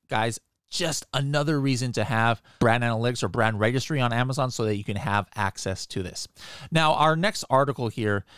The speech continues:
is, uh, from this website called Modern Retail, and it's called Why Swoon Abandoned Its D T C Arm and Is Using Amazon to Fulfill All Its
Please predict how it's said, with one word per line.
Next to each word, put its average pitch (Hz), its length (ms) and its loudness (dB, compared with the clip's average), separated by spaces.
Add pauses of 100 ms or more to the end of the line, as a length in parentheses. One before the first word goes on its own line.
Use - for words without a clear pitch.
(180)
is, 110 560 2
uh, 98 140 0
from 143 240 2
this 135 160 2
website 123 540 0
called 107 320 0
Modern 120 600 0
Retail, 104 640 -2 (320)
and 117 200 2
it's - 420 -2
called 135 480 4 (320)
Why 190 460 0
Swoon 185 420 -4
Abandoned 135 500 0
Its 123 200 -4
D 143 260 0
T 160 220 -6
C 143 260 -2
Arm 104 320 2
and 113 100 2
Is 104 160 2
Using 135 360 2
Amazon 117 480 0
to 98 120 -4
Fulfill 123 540 2
All 120 400 4
Its - 180 -8